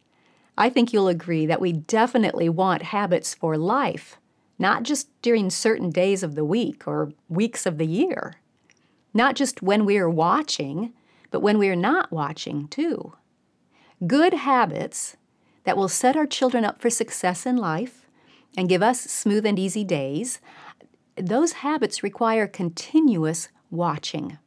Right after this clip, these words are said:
during the Christmas season and all year round. Many of these five tips seem too simple to make much of a difference. Get extra rest,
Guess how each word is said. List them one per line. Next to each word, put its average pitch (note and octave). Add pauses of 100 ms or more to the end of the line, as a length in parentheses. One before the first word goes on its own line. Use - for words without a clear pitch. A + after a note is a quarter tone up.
(580)
during A#3
the C4+
Christmas C#4
season E3 (220)
and G3
all E3
year D#3+
round. D#3 (2000)
Many G4+
of B3
these A#3
five A3+
tips - (260)
seem C#4
too C#4
simple A3+
to A3
make F3+
much F#3
of E3
a D#3+
difference. - (500)
Get E3+
extra F3+
rest, A3+